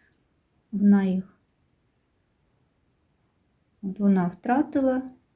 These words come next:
листочок і ось зараз продовжує рости. Тут, і ось тут,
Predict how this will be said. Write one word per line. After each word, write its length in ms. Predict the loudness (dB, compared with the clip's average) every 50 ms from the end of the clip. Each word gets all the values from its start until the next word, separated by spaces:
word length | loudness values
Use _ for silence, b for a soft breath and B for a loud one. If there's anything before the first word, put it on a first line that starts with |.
| _
листочок 680 | -4 -4 -4 -4 -2 0 0 0 0 -2 -8 -10 -10 -12 -20 _ _ _ _ _ _ _ _ _ _ _ _ _ _ _ _ _ _ _
і 160 | -4 -2 2 2
ось 240 | 2 2 2 0 0
зараз 340 | 0 0 0 0 0 -4 -4
продовжує 680 | -10 -16 -12 -4 0 2 2 4 4 4 2 2 2
рости. 640 | 0 0 -6 -8 -12 -18 _ -10 -8 -8 -8 -8 -10 -14 _ _ _
Тут, 440 | _ -6 -2 -2 -2 -4 -6 -12 _ _ _ _ _ _ _ _ _ _ _ _ _ _ _ _ _ _ _ _ _ _ _ _ _ _ _ _ _ _ _ _ _ _ _ _ _
і 60 | -10
ось 340 | -10 -8 -10 -12 -14 -18 _ _
тут, 380 | _ -2 0 0 0 0 -4